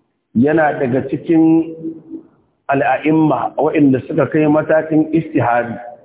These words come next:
wa mimman jama'a sharafal dartumati wad dini, yana cikin waɗanda suka tara daraja ta asali da kuma addini, wal ilmal ladunni, sannan yana da ilmul ladunni.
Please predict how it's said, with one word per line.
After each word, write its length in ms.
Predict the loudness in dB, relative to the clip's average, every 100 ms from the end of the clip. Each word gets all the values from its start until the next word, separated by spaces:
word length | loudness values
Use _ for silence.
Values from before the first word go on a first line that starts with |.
| _ _ _ _
wa 80 | 0
mimman 520 | 2 4 2 2 2
jama'a 380 | 2 0 0 -2
sharafal 480 | -2 -2 -2 0 0 0
dartumati 800 | 0 -2 0 2 2 0 -4 -4
wad 260 | -2 -2 0
dini, 360 | 2 2 0 -4 _ _ _ _ -2
yana 320 | 0 2 0 -2
cikin 280 | 0 2
waɗanda 380 | 2 2 2 2 -4
suka 240 | -4 -4 -2
tara 540 | 2 2 2 2 0 0
daraja 420 | 0 0 0 0 0
ta 140 | -4 -4
asali 420 | -4 -2 0 0 -2 _ _ _ _ -4
da 60 |
kuma 320 | -2 0 0 -2
addini, 480 | -4 0 2 2 0 -6 _ _ _
wal 240 | 0 0 0 0
ilmal 300 | 2 2 0
ladunni, 840 | -2 -2 2 4 4 4 2 -4 _ _ _ _ _ _
sannan 300 | -2 2 4 4
yana 240 | 4 2 0
da 60 |
ilmul 480 | 0 2 2 2 0
ladunni. 560 | -2 2 4 4 2